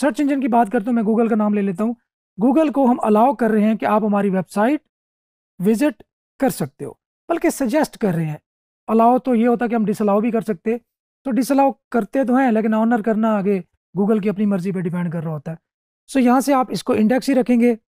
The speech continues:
ये ऑप्शन हम already देख चुके हैं। Capitalize title,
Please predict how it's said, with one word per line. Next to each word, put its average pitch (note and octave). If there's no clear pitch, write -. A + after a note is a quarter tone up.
ये A3
ऑप्शन A#3
हम G3+
already G#3
देख A3
चुके A3
हैं। G#3
Capitalize B3
title, C4